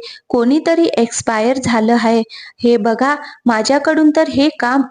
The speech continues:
होणार नाही, या कामासाठी तुम्हाला काहीतरी करावं लागेल.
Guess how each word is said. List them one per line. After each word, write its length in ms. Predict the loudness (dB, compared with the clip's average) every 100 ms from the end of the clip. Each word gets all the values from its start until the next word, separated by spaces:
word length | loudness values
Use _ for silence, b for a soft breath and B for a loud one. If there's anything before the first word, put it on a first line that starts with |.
| -4
होणार 320 | 0 2 2 0
नाही, 380 | 0 0 0 -2 B B B -2
या 200 | 0 0
कामासाठी 640 | 0 0 0 0 0 0 -2 B B
तुम्हाला 400 | 0 2 2 0
काहीतरी 580 | 0 -2 -2 0 0 0
करावं 500 | 0 0 0 0 2
लागेल. 400 | 2 0 0 -2